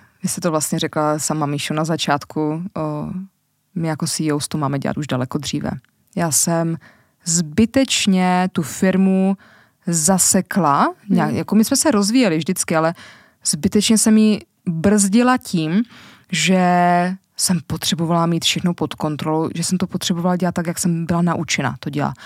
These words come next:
Speaker 1: Protože dneska, a mému dítěti je sedm měsíců, takže ono to fakt není zas tak dlouhá doba, ale už po těch sedmi měsících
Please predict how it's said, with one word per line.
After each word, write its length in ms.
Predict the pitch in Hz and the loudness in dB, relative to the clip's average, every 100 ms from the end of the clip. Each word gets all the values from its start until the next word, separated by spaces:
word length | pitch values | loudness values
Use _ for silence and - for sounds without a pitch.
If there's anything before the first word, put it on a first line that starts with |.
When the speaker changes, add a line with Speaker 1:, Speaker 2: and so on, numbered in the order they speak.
| - - - | -20 -20 -6
Speaker 1:
Protože 500 | - - 151 180 180 | -4 -2 0 0 0
dneska, 600 | - 165 180 - - 156 - | -2 -2 0 0 -2 -2 0
a 120 | - - _ _ - | -2 -6 _ _ -6
mému 300 | 160 160 165 | -2 0 -2
dítěti 380 | 160 147 151 165 | -2 -4 -2 -2
je 60 | |
sedm 280 | - 165 170 | -2 0 2
měsíců, 520 | 175 165 - 202 - | 2 0 0 0 0
takže 260 | 143 139 151 | -4 -2 -2
ono 140 | 151 | -4
to 100 | 143 | -6
fakt 160 | 135 147 | -6 -4
není 260 | 156 165 | -2 -2
zas 140 | 160 147 | -2 -2
tak 120 | 170 | -2
dlouhá 260 | 160 156 165 | -2 -2 -2
doba, 260 | 143 131 - | -4 -6 -8
ale 160 | 151 | -6
už 120 | 131 - | -6 -6
po 120 | 135 | -8
těch 160 | - | -6
sedmi 240 | - - 139 | -6 -4 -4
měsících 640 | 131 - 143 - 208 - | -4 -6 -8 -2 -2 -2